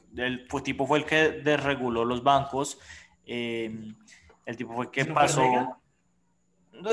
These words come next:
Speaker 1: o sea, Reagan empezó, pero el que de verdad rompe con Glass-Steagall, que era la, la re-, la ley regulatoria, fue, fue Clinton, que eso es lo que pasa. Los demócratas son los que logran pasar las cosas más radicales precisamente porque,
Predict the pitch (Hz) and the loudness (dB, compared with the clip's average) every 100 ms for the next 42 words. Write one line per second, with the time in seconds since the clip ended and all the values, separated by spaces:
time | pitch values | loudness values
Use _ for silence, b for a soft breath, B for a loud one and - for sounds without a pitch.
0 | 220 185 196 170 143 139 139 147 170 226 | 2 4 6 8 8 6 4 4 4 2
1 | 240 165 131 165 175 113 120 110 123 117 | 2 0 4 6 6 4 -4 -4 -2 0
2 | 117 113 117 131 175 170 165 165 175 151 | 2 2 2 6 6 6 2 2 2 4
3 | 127 123 - 147 139 139 139 139 139 139 | 4 4 2 0 2 2 2 2 4 6
4 | 127 127 120 120 117 120 120 123 120 117 | 6 4 2 2 -2 -2 0 0 0 -2
5 | 117 127 127 143 139 117 113 110 120 117 | -4 -8 -4 -2 -2 -4 -6 -6 -6 -6
6 | 117 135 220 233 151 110 117 135 156 180 | -6 -4 0 0 0 -4 -6 -4 -4 -4
7 | - 180 127 113 110 113 113 - - - | 0 0 0 -6 -8 -10 -12 -8 -8 -8
8 | - B B B - 135 135 135 - 160 | -10 B B B -12 -6 -2 -2 -2 0
9 | 156 139 135 127 131 139 b b _ 165 | 2 2 2 2 -2 -4 b b _ 4
10 | 156 - 135 127 135 135 - 135 127 135 | 4 4 4 4 0 -4 -6 -12 -10 -4
11 | 139 135 156 147 - 131 120 117 - 127 | -4 2 2 2 2 0 0 -6 -10 -10
12 | 117 113 123 127 120 127 131 b b b | -8 -8 -8 -10 -12 -14 -14 b b b
13 | _ 139 139 127 139 139 | _ -4 -2 -2 -4 -6